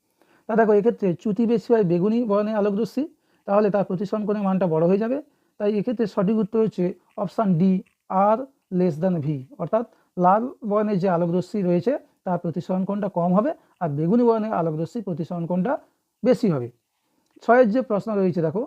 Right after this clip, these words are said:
ছয়ের প্রশ্নে বলেছে, এ, একটি বিন্দু আলোক উৎস থেকে একটি অবতল দর্পণে বক্রতা কেন্দ্রে স্থাপিত হলো।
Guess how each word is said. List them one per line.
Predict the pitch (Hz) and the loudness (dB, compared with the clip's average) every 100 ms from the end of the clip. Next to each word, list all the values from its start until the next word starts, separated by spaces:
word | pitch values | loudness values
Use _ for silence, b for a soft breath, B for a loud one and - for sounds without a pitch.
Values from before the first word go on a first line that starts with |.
| - _ _ _ | -8 _ _ _
ছয়ের | - 226 240 | 2 4 2
প্রশ্নে | 240 220 233 | 0 -4 0
বলেছে, | 214 185 165 180 262 - _ _ _ _ - | 2 2 2 0 0 -8 _ _ _ _ -10
এ, | 185 170 - | -2 -2 -2
একটি | 202 - 247 | -4 2 2
বিন্দু | 185 214 233 | 4 4 4
আলোক | 269 240 208 | 2 2 2
উৎস | 208 - 233 | 0 -2 -2
থেকে | 185 202 240 240 _ _ _ _ _ _ _ _ _ - | 0 0 -2 -4 _ _ _ _ _ _ _ _ _ -2
একটি | 214 202 247 240 | -2 2 0 2
অবতল | 202 202 220 233 | 4 4 4 4
দর্পণে | 220 196 226 202 | 4 2 0 0
বক্রতা | 180 175 233 240 | 0 0 -2 0
কেন্দ্রে | 214 226 214 | 0 0 -2
স্থাপিত | 196 208 180 156 | -4 -4 -2 0
হলো। | 147 | -2